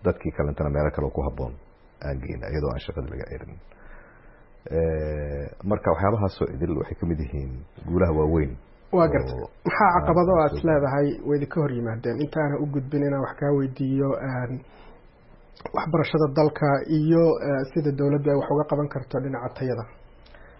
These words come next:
Speaker 1: Caqabadaha horta ugu waaweyn waxaa weeyaan oo meesha ka jiro, eh, wasaaraddii si wanaagsan uma dhismo, uma dhisno institutionkii. Eh, shuruuc iyo,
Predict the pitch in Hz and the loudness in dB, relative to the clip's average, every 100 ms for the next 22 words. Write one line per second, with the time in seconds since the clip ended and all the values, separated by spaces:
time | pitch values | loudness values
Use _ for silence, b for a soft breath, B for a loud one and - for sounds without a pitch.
0 | - - 107 127 131 127 - 120 113 110 | -10 -2 4 6 6 2 -2 2 4 6
1 | 110 80 - 90 85 85 95 101 95 - | 4 2 -2 -2 0 2 2 0 -4 -6
2 | - 80 - 85 - - 82 78 73 71 | -8 -8 -4 -6 -6 -4 -6 -4 -6 -6
3 | 65 - b b b b - - - 73 | -8 -14 b b b b -20 -14 -8 -4
4 | 71 71 69 76 80 92 98 95 101 101 | -4 -4 -4 -2 4 4 4 0 0 2
5 | 101 95 110 135 - - - - - - | 2 0 -4 -10 -18 -20 -20 -20 -20 -20
6 | - - - 92 78 69 - 69 - 85 | -18 -18 -2 0 2 0 -4 -8 -6 -4
7 | 78 - - - - - - 82 78 - | -4 -6 -12 -14 -14 -18 -10 -4 -4 -4
8 | - 65 - - 67 - - 73 - - | -10 -12 -12 -12 -10 -8 -6 -6 -6 -12
9 | - - b b b b b b b - | -16 -20 b b b b b b b -18
10 | - 76 76 76 71 71 69 65 - - | -8 -4 -2 -2 -2 -4 -4 -6 -12 -4
11 | 87 101 - 82 76 76 73 71 78 - | 2 2 0 -10 -10 -8 -8 -8 -10 -12
12 | - | -14